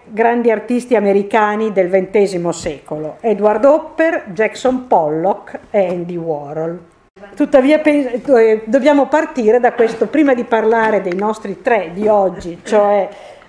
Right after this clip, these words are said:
eh, Hopper, Pollock e Warhol, bisogna partire da questo signore, Thomas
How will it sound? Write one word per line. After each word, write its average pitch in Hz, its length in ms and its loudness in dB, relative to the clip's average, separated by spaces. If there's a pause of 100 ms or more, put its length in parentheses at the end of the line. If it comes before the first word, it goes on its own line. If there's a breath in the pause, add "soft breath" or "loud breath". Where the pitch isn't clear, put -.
(100)
eh, 185 640 2
Hopper, 214 480 2
Pollock 185 480 2
e 294 40 2
Warhol, 208 440 2
bisogna 226 400 2
partire 202 520 -2
da 196 140 -2
questo 240 320 0
signore, 175 760 -6
Thomas 190 640 0